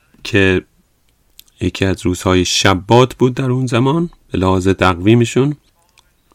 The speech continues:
و در روز بعد، روز، روزی که رستاخیز نمود، سه روز بعد، اون روز روزی بود که در معبد اون نوبر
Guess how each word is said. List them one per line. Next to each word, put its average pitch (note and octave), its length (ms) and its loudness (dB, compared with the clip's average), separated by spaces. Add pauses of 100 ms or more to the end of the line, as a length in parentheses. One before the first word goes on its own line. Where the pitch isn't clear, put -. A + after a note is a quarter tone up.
(120)
و F#2+ 100 -2
در G2 240 0 (880)
روز G#2+ 320 4
بعد، G#2+ 540 2 (480)
روز، A2 240 2 (640)
روزی A2 240 0
که G#2+ 160 0
رستاخیز G2+ 920 -2
نمود، G2 440 -2 (440)
سه - 220 -6
روز E2+ 300 -4
بعد، G#2 360 0 (420)
اون B2+ 240 8
روز E2 240 0
روزی G2 300 0
بود E2 180 -4
که F#2+ 280 0 (420)
در D#2+ 240 0 (380)
معبد F2 640 -2
اون F2 280 -2 (840)
نوبر G2 720 2